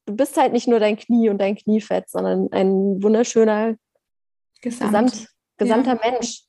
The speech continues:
Speaker 1: so.
Speaker 2: Ja.
Speaker 1: Ja.
Speaker 2: Ja, es ist total irre. Und auch wenn man, schau mal zurück, wenn man mal zurückschaut, in was für einem Alter wir mit Diäten begonnen haben.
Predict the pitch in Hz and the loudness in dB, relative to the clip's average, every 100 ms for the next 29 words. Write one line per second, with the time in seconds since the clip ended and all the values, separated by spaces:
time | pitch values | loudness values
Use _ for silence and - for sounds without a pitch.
0 | _ - 180 180 185 _ _ 247 240 240 | _ -6 -2 -2 -6 _ _ -2 0 -2
1 | - _ _ _ - 190 190 - 240 240 | -8 _ _ _ -10 -8 -6 0 2 2
2 | 240 226 - 240 220 220 220 - 226 214 | 2 -2 0 0 2 2 2 0 0 0
3 | 208 214 214 220 220 - 226 233 226 - | 0 -2 -2 -2 -2 -2 0 0 0 -4
4 | - 226 233 220 226 220 220 220 220 208 | -2 -2 -2 -2 0 0 0 0 2 2
5 | 208 214 254 254 214 208 220 214 214 202 | 0 -2 -2 -2 -2 0 -2 -2 0 0
6 | 190 202 226 254 233 196 233 233 208 202 | 0 -2 -2 0 -2 0 0 -2 -4 -4
7 | - 226 247 233 208 208 196 190 190 190 | 0 0 0 2 2 2 0 0 0 -2
8 | 185 185 190 196 | -4 -6 -2 -2